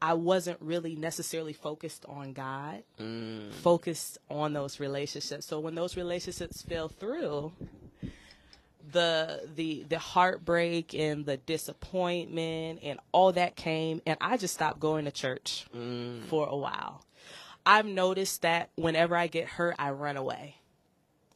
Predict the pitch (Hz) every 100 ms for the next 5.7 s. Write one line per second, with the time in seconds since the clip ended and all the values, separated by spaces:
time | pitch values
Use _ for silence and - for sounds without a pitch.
0 | - 165 170 165 156 160 147 165 165 156
1 | 160 151 151 - 139 143 160 165 165 170
2 | 175 _ _ _ _ _ _ 143 156 151
3 | - 151 156 - 147 143 147 143 - 139
4 | 139 143 60 - - _ _ _ _ 156
5 | 151 - 165 156 151 151 -